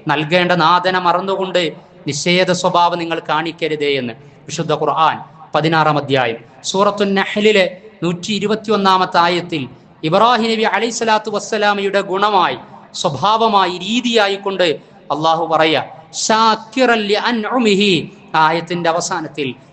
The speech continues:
"ശാക്കിറൻ ലി അൻഉമിഹി", അല്ലാഹു നൽകിയത് എന്താണോ ആ നിഅമത്തിന് ഇബ്രാഹിം നബി അലൈഹി സ്വലാത്തു വസ്സലാം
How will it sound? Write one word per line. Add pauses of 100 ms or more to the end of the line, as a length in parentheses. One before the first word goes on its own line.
"ശാക്കിറൻ
ലി
അൻഉമിഹി", (420)
അല്ലാഹു
നൽകിയത്
എന്താണോ (440)
ആ
നിഅമത്തിന് (460)
ഇബ്രാഹിം
നബി
അലൈഹി
സ്വലാത്തു
വസ്സലാം